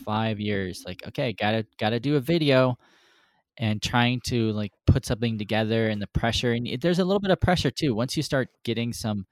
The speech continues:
traction on YouTube and you know that it's not just you and,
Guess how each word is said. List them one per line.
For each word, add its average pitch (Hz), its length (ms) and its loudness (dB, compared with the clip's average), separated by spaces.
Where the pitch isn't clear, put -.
traction 113 460 -2
on 123 160 2
YouTube 123 480 0
and 107 120 -4
you 107 80 -4
know 110 180 0
that 104 200 0
it's - 200 -8
not 104 200 0
just - 260 -2
you 107 300 2
and, 98 200 -4